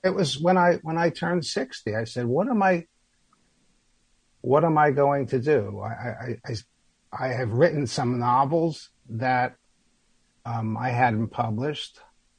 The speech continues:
and I had the idea for this show. And my son had told me, he said, "Don't you know what's going on?" My son said this about the, the publishing. He said, "Stephen King just published his own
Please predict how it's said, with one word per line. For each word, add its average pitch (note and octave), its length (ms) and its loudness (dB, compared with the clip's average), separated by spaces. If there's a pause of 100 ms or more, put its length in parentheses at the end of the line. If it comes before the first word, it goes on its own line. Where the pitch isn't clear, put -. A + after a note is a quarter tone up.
(320)
and B2 360 -2
I A#2+ 120 0
had C3 280 4
the B2 140 0
idea B2 440 2
for A#2 200 -6
this A2+ 200 -4
show. C3 580 -2
And D3 120 -4
my E3+ 160 2
son A3 340 -2
had C#3 200 0
told A#2+ 260 0
me, C3+ 100 2
he D3 80 2
said, C3+ 240 0
"Don't F#3 280 -2
you E3+ 120 2
know D3+ 220 0
what's D3 360 -2
going C#3 380 0
on?" E3 440 -2
My B2+ 160 -2
son D#3+ 280 -2
said A2 240 -2
this G#2+ 180 -8
about A2+ 320 -6
the, G#2 140 -12 (100)
the A2+ 80 -12
publishing. A2+ 680 -6 (920)
He F#3 140 6
said, F3 420 4
"Stephen F#3 640 6
King F#3 360 2
just B2+ 280 -2
published B2 540 0
his A2+ 180 0
own A#2 460 -2